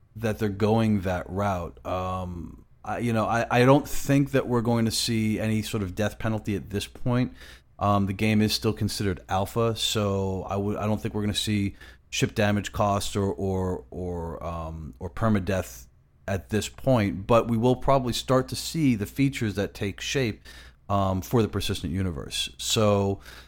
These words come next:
I, you know, there's a lot of speculation, obviously, about what's gonna come out of CitizenCon. Um, you know, are they gonna release Star Marine? Are they gonna release two point oh? Are they gonna release, uh, you know, the Exoverse, the baby P U?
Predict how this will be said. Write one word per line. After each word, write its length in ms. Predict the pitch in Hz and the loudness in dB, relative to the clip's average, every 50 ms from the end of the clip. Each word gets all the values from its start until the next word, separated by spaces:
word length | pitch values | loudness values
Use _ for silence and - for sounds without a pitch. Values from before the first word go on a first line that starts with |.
| _ _ _ - - - | _ _ _ -10 -8 -6
I, 60 | 139 | 0
you 160 | 139 147 151 | 2 4 6
know, 320 | 147 135 127 123 123 113 | 8 8 8 6 4 2
there's 220 | 120 123 127 120 117 | 2 2 2 2 4
a 40 | 123 | 4
lot 160 | 127 127 139 | 6 6 6
of 60 | 135 | 4
speculation, 560 | - - 151 139 - 139 123 127 - - 135 | 4 2 0 2 2 2 2 2 2 0 0
obviously, 420 | 120 113 113 117 120 117 - - 123 | 4 4 4 4 4 2 2 0 2
about 200 | 113 113 107 98 | 2 2 0 0
what's 180 | 110 104 - | -2 -2 0
gonna 160 | - 113 107 | -2 -2 -2
come 160 | - - 110 107 | 0 0 2 2
out 140 | 104 101 | 2 2
of 60 | 98 - | 0 -2
CitizenCon. 920 | - 107 104 98 - 107 101 - - 107 104 104 104 104 104 98 - - | -2 -2 -2 0 -2 -2 -2 0 0 2 2 2 2 0 0 -2 -4 -4
Um, 580 | 98 98 92 92 92 92 90 90 87 87 78 - | -4 -2 -2 -2 -4 -4 -6 -6 -8 -10 -10 -8
you 120 | - 104 104 | -6 -4 -2
know, 200 | 98 92 92 - | -2 -2 -2 0
are 120 | 92 107 | 0 0
they 120 | 101 104 98 | 2 2 0
gonna 180 | 101 101 101 | 0 0 0
release 260 | 98 98 95 95 92 | 0 0 0 -2 -2
Star 260 | - - - 117 113 113 | -2 0 2 2 2 2
Marine? 420 | 110 110 107 110 107 104 104 101 | 2 2 2 2 2 2 0 0
Are 200 | - - 98 95 | -2 -2 -2 -2
they 120 | 90 92 | -2 -4
gonna 160 | 87 92 92 92 | -4 -4 -4 -4
release 240 | 90 90 90 - | -4 -4 -6 -6
two 120 | - - 92 | -6 -8 -6
point 240 | - - 98 98 101 | -4 -4 -2 0 2
oh? 140 | 101 98 | 2 2
Are 60 | 98 92 | 2 0
they 120 | 92 92 | 0 -2
gonna 200 | 85 90 90 90 | -2 -2 -2 -2
release, 420 | 87 87 87 87 87 - - - - | -2 -2 -4 -4 -4 -6 -8 -8 -6
uh, 400 | - 92 87 87 85 85 82 82 - | -6 -4 -4 -4 -4 -4 -6 -6 -6
you 100 | 101 98 | -6 -4
know, 140 | 87 85 82 | -4 -4 -4
the 140 | 82 87 92 | -4 -4 -4
Exoverse, 580 | 95 - - - 98 87 80 80 78 76 - | -4 -4 -4 -4 -4 -4 -4 -4 -6 -6 -6
the 80 | - 87 | -8 -6
baby 300 | 80 87 90 85 87 87 | -6 -4 -4 -4 -6 -6
P 180 | - - 90 | -6 -6 -6
U? 380 | 85 82 92 107 104 90 85 | -4 -2 -2 0 -2 -2 -4